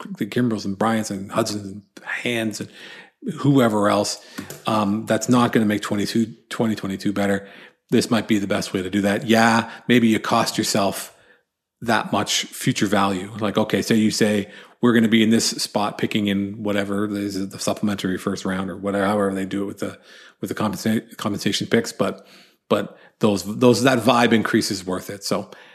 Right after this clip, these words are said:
I think that's a good, I think that's a good way to think about it. And I think it's a good way for us to end this long, very long show. We've had a lot to talk about. We were all organized. We got lists. We got questions.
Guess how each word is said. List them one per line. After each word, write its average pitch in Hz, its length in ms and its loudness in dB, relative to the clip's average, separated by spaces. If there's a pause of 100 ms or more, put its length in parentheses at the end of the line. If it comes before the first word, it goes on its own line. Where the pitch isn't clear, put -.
(320)
I 117 100 2
think 117 160 0
that's 101 200 -2
a - 20 -4
good, 98 260 -4
I 123 100 0
think 160 120 6
that's 143 140 6
a 131 40 4
good 127 140 4
way 120 120 6
to 107 60 2
think 151 200 4
about 143 260 2
it. 87 80 2 (420)
And 117 80 2
I 113 40 4
think 190 120 8
it's 160 120 6
a - 20 6
good 151 120 8
way 147 80 8
for 139 120 4
us 120 80 2
to - 160 -2
end 139 180 4
this - 400 -2
long, 113 680 2
very 156 220 6
long 120 240 4
show. - 340 0 (320)
We've - 140 -4
had 208 100 6
a 165 60 6
lot 147 160 4
to - 80 0
talk 156 240 0
about. 95 180 2
We 135 80 6
were 113 140 4
all - 80 0
organized. 180 720 4
We 202 40 -4
got - 180 -4
lists. - 600 -8
We 87 80 -10
got - 300 -12
questions. - 720 -2